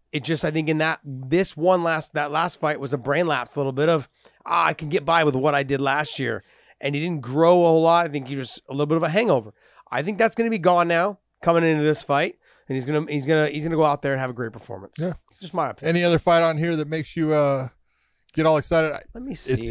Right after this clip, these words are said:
Speaker 1: see.
Speaker 2: funny to see. I'm sorry. The one that I look at is, and it's a good
Speaker 1: Mm-hmm.
Speaker 2: fight. Lance Palmer against Shimon Moraes. That is a good fight.
Speaker 1: Mm.
Speaker 2: That's a great fight.
Speaker 1: Yes, it is. It is. It is.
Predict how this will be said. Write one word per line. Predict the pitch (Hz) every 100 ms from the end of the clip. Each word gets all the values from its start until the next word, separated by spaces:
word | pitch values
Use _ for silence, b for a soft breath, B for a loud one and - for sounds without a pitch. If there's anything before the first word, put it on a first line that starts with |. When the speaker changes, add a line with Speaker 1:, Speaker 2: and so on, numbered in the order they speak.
| 110
Speaker 1:
see. | 98
Speaker 2:
funny | 98 151 175 160
to | 151
see. | - 147
I'm | 131
sorry. | 120 139 135 123
The | 117
one | 127 151
that | 139 127
I |
look | 127 135 -
at | 131 123
is, | 104 - _ _ _ _ _ -
and | 147
it's | 151
a | 160
good | 143 185
Speaker 1:
Mm-hmm. | 143
Speaker 2:
fight. | 143 151 - _ -
Lance | 113 156 208 -
Palmer | - 147 165 190 190
against | 127 117 139 131 - - -
Shimon | - 165 151 165
Moraes. | 147 139 151 180 165 - _ _ _ _ _
That | - 156 202 -
is | 135 123
a | 120
good | 165 160 262 262
fight. | 247 196
Speaker 1:
Mm. | 175 156 131 113 95 _ _ _ _ _ _
Speaker 2:
That's | - 156 -
a | 208
great | 123 147 151
fight. | - 160 120 87
Speaker 1:
Yes, | 127 151 202 -
it | 165
is. | 135 202 131 104 - - _ _ _ _ _
It | 151 156
is. | 156 202 110 - -
It | 143 156
is. | 170 110 -